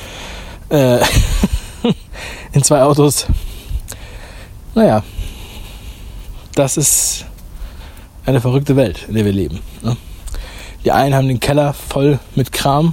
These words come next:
und wissen gar nicht, wohin damit und ärgern sich, dass es nur zwei Sperrmülltermine im Jahr gibt. <laughs> Die anderen kommen vorbei und freuen sich,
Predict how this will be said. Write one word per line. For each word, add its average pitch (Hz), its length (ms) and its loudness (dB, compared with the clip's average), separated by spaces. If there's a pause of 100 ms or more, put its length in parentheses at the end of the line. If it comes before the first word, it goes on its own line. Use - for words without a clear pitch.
(120)
und 131 120 -2
wissen 139 200 4
gar 131 100 4
nicht, 135 160 -2
wohin 139 220 4
damit 151 420 2
und 127 180 0
ärgern 143 300 4
sich, 147 140 2
dass 131 200 2
es 131 120 0
nur 131 320 4
zwei 135 440 4 (680)
Sperrmülltermine 156 880 4
im 151 100 8
Jahr 139 200 4
gibt. 170 340 4 (160)
<laughs> - 180 -4
Die - 120 4
anderen 143 380 4 (340)
kommen 139 220 0
vorbei 131 400 4
und 127 120 2
freuen 139 300 4
sich, 135 340 0